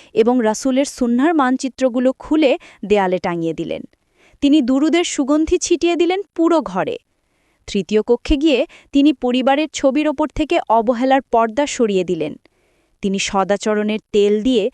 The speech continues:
সম্পর্কের মরিচা ধরা দরজা জানালাগুলো খুলে দিলেন,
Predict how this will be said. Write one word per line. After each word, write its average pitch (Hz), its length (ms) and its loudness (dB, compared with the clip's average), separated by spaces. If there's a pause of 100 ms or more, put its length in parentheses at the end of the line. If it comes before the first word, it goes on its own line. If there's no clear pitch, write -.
(220)
সম্পর্কের 208 680 -2
মরিচা 196 460 -4
ধরা 202 280 -4
দরজা 190 420 -4
জানালাগুলো 208 640 -2
খুলে 269 340 -2
দিলেন, 254 340 -2